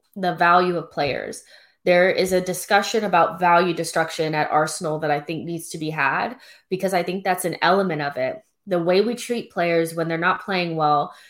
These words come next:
you know, we leave them on the bench and don't loan them out. Those things destroy their, their value as well. So, you know, I think we do a lot of that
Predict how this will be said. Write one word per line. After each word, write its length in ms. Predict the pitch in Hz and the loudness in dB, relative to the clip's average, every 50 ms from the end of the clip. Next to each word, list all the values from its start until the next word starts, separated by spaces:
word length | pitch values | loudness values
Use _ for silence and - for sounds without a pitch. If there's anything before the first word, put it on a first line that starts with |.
| - _ _ - | -20 _ _ -4
you 80 | 180 | 0
know, 240 | 175 175 170 170 170 | 2 4 4 4 4
we 140 | 170 175 165 | 2 0 -2
leave 320 | 170 180 196 214 220 202 | -2 -2 -2 0 0 0
them 120 | 208 190 190 | 0 0 2
on 140 | 180 175 175 | 0 0 0
the 80 | 165 | -2
bench 400 | 165 - 170 170 170 170 170 - - | 0 0 0 0 0 -2 -4 -6 -6
and 100 | 165 165 | -4 0
don't 240 | 165 170 170 165 - | 2 2 2 2 2
loan 240 | 175 170 165 165 165 | 0 0 0 0 0
them 140 | 165 160 160 | 0 0 0
out. 380 | 151 139 131 143 151 165 - - - _ _ - | 0 0 0 0 0 -2 -4 -8 -14 _ _ 4
Those 260 | 180 196 247 247 - | 4 6 6 4 2
things 260 | - 220 208 190 - | -2 -2 -2 -2 -4
destroy 440 | - 175 - - - 175 170 165 165 | -6 -8 -8 -6 -4 -2 0 0 2
their, 240 | 170 165 165 147 131 | 2 0 0 0 0
their 200 | 185 175 170 165 | -2 -2 -2 0
value 360 | 165 156 160 165 165 165 165 | 2 2 4 4 4 2 2
as 160 | 165 165 180 | 0 0 -2
well. 300 | 185 214 220 180 160 156 | -2 0 2 2 2 2
So, 500 | 156 - - 175 160 160 160 165 190 196 _ _ _ _ _ _ _ _ _ _ - | 0 -2 -2 0 2 2 0 0 -4 -8 _ _ _ _ _ _ _ _ _ _ -6
you 160 | 220 196 180 | -4 -2 0
know, 100 | 175 165 | 2 2
I 80 | 165 | 0
think 280 | 170 - - - - - | 0 -2 -6 -10 -8 -6
we 200 | 196 185 170 - | -6 -6 -6 -6
do 500 | - 175 185 196 202 196 180 170 170 - - | -6 -4 -2 0 2 2 2 2 0 -2 -2
a 80 | 160 | -2
lot 280 | 160 160 160 160 170 170 | 0 2 2 2 2 2
of 120 | 165 165 | 0 -2
that 400 | - 165 151 147 139 143 156 - | -2 -2 0 0 0 -2 -4 -8